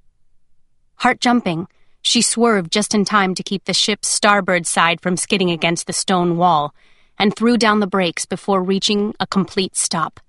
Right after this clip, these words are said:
Scarlett killed the engine, already grabbing for the discarded port screen. Its pale blue light glinted off the cockpit's controls. They'd found something.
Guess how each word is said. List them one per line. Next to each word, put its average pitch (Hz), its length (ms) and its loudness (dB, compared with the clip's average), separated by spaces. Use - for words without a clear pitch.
Scarlett - 480 2
killed 214 220 -2
the 202 100 4
engine, 170 400 0
already 226 320 4
grabbing 190 460 2
for 185 160 -4
the 175 80 -4
discarded 180 640 0
port 196 240 -2
screen. 156 440 -4
Its - 240 -2
pale 214 360 2
blue 220 280 0
light 180 440 0
glinted 185 500 2
off 165 180 -2
the 180 60 -4
cockpit's - 640 -2
controls. 170 760 -2
They'd 190 240 2
found 196 320 2
something. 165 460 -6